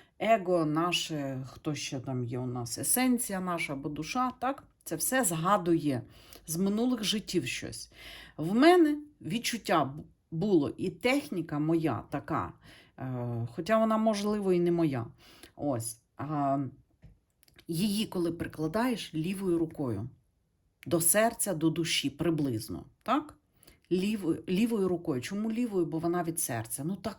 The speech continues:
кажуть. Ну, так, так у мене сталося інтуїтивно. Я не прикладаю праву руку, бо мені не допомагає. Можливо, комусь допомагає. Зараз ми подивимося. Ем, дивіться,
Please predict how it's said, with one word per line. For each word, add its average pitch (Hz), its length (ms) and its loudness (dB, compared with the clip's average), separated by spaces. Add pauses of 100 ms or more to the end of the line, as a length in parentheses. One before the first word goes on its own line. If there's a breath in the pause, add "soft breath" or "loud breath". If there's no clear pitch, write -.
кажуть. 110 540 -8
Ну, 202 140 -6
так, - 380 -10
так 240 240 0
у 196 40 -4
мене 190 320 0
сталося 120 600 -4
інтуїтивно. 156 720 -4 (300 loud breath)
Я 226 220 4
не 262 120 2
прикладаю 175 640 0
праву 151 460 0
руку, - 360 -12 (320 loud breath)
бо 170 160 0
мені 277 260 12
не 170 160 8
допомагає. 131 760 0 (180)
Можливо, 240 400 4
комусь 185 420 4
допомагає. 147 680 2 (720 loud breath)
Зараз 294 400 8
ми 247 140 4
подивимося. 151 880 2 (840 soft breath)
Ем, 156 540 2
дивіться, 170 580 0